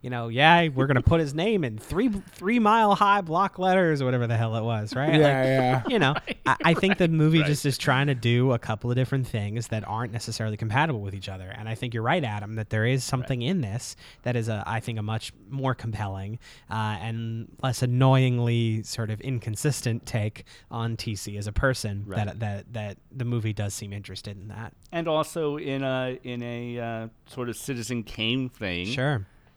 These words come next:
Speaker 3: Uh, he is completely whitewashed in death, right? He becomes, he becomes a hero despite the fact that we've seen him do these terrible things. Even the, even people who he has incredibly negatively affected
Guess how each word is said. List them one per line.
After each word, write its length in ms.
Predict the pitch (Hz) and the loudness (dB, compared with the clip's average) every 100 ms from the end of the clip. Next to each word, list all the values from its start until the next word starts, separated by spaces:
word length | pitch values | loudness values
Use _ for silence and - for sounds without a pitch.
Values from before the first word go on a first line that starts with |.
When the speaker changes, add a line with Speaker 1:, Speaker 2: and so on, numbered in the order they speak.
| _ | _
Speaker 3:
Uh, 280 | 110 107 107 | -2 0 0
he 340 | 107 - 110 107 | -4 -4 0 0
is 160 | 110 | -2
completely 500 | - 117 - 117 113 | -4 -4 -2 -2 -2
whitewashed 600 | 110 101 98 104 107 - | 0 0 0 -2 -2 -2
in 100 | 123 | 0
death, 360 | 107 127 - - | 2 2 0 -4
right? 260 | 85 82 - | -4 -2 -4
He 100 | 104 | -6
becomes, 640 | 90 90 92 92 98 - | -6 -2 -2 -2 -4 -8
he 160 | - 98 | -6 -4
becomes 580 | 90 90 92 92 101 - | -4 -4 -2 -2 -4 -4
a 140 | 101 | -4
hero 560 | 92 - 110 104 90 101 | -4 0 2 2 2 2
despite 400 | 104 - 95 95 | -2 -4 -4 -6
the 80 | - | -6
fact 260 | 90 85 | -4 -4
that 100 | 107 | -4
we've 180 | 101 95 | -6 -6
seen 300 | - 95 98 | -6 -6 -4
him 280 | 85 87 85 - - - | -4 -4 -6 -10 -14 -4
do 160 | 107 | -4
these 220 | 92 90 | -2 -6
terrible 400 | - 107 92 85 | -4 -2 0 -2
things. 440 | 78 135 104 107 110 | -4 0 0 0 -2
Even 320 | 107 120 110 | -2 -2 -2
the, 120 | 110 - - - - - - | -4 -6 -12 -20 -20 -20 -4
even 260 | 127 131 135 | 0 2 0
people 380 | - 135 135 120 | 0 -2 0 -2
who 60 | |
he 140 | 110 101 | -2 -2
has 320 | 107 101 90 - _ _ _ - | -2 -4 -6 -14 _ _ _ -6
incredibly 720 | 117 107 - 120 120 107 107 | -6 -4 0 0 0 0 0
negatively 580 | 104 98 98 98 98 95 | 2 0 0 -2 0 0
affected 640 | 87 - 120 - 80 85 | 0 0 -2 -2 -4 -6